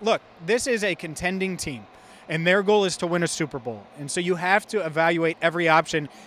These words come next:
and it just happens to, to be a guy like Drew Chrisman is on the ro-, or is on the practice squad, can easily be promoted to the roster. He's a guy that you've developed and spent a lot of time with. And you heard what Simmons said there about the fact that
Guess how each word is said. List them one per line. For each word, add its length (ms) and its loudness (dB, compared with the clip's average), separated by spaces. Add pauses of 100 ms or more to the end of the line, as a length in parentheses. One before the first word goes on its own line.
and 120 -6
it 100 -2
just 240 -4
happens 380 0
to, 140 -6 (240)
to 80 -6
be 400 -2 (300)
a 80 -2
guy 180 8
like 180 2
Drew 180 0
Chrisman 600 -4 (480)
is 180 -2
on 180 6
the 80 6
ro-, 340 6
or 180 6
is 220 0
on 140 4
the 80 0
practice 400 2
squad, 460 2
can 140 -8
easily 280 -2
be 140 2
promoted 400 0
to 180 2
the 100 2
roster. 460 2 (260)
He's 340 -6
a 100 -4
guy 240 4
that 160 -4
you've 160 -6
developed 480 4
and 120 -4
spent 220 -4
a 40 -4
lot 240 2
of 80 -4
time 340 -4
with. 240 -6 (540)
And 200 -4
you 120 -2
heard 300 -2
what 220 0 (720)
Simmons 400 0
said 240 2
there 420 2
about 300 0
the 60 -2
fact 240 0
that 120 0